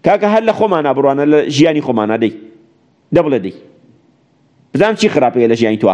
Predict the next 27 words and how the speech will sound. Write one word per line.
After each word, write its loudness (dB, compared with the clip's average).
هەیە، -2
لە 6
منا -2
هەیە. -6
هەزاران 2
ئیحسانی -2
خوای 2
تایە، 0
هەزاران. 0
لە 4
کوێوە 4
ڕوانی 2
بڕوانە، 0
جە 0
بزانە -2
چەند 0
ئیحسانە -2
بینی. -4
ئەگەر 2
وەفی 0
ئەنفوسیکم 0
ئەفەلا 2
توبصیرون 0
دەبڕوانە، 0
دەبزانە 0
چی 2
تایە. -2